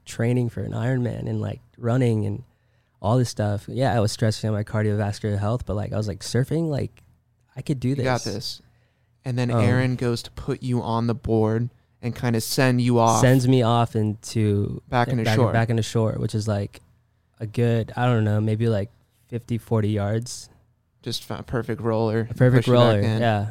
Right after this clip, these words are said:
Speaker 1: It was insane. It was just, like, this miracle. He's like, "There were no waves that day." And he's like, "You man-, we managed, like, I managed to push you into that wave that was able to, like, send you in." Because keep in mind, like, when you pass out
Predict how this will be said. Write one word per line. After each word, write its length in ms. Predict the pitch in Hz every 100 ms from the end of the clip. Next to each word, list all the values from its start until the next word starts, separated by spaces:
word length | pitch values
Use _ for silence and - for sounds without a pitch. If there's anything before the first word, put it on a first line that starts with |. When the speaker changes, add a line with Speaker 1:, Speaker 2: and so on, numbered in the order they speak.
| -
Speaker 1:
It 80 | 107
was 140 | 113 117
insane. 460 | 117 - 131 110
It 120 | 104
was 160 | 104 107
just, 140 | 104
like, 180 | 113 101
this 180 | 104 101
miracle. 580 | 107 110 113 - 92 -
He's 160 | 113 110
like, 120 | 101
"There 160 | 123
were 80 | 143
no 260 | 127 117 117
waves 300 | 110 110 107
that 180 | 95 -
day." 220 | - 92
And 80 | 110
he's 120 | 104
like, 180 | 101 98 _
"You 140 | 117 123
man-, 240 | 120 113
we 100 | 120
managed, 420 | 117 117 120 - 107
like, 220 | - -
I 80 | 117
managed 280 | 127 135 123
to 40 | - - -
push 200 | 156 147
you 60 |
into 280 | 135 123 107 -
that 220 | - 117 - _
wave 480 | 117 113 113 104 - - _ _ _ _
that 160 | 113 101
was 140 | 107
able 140 | 113 113
to, 60 |
like, 140 | 107 90
send 320 | - 123 123
you 120 | 113
in." 300 | 107 120 104
Because 340 | 104 110 117 107
keep 180 | - 127
in 100 | 117
mind, 400 | 113 117 110 101
like, 360 | 98 - - _ _ _ _ _ -
when 120 | 123
you 80 | 120
pass 380 | - 131 127
out 340 | 135 127 113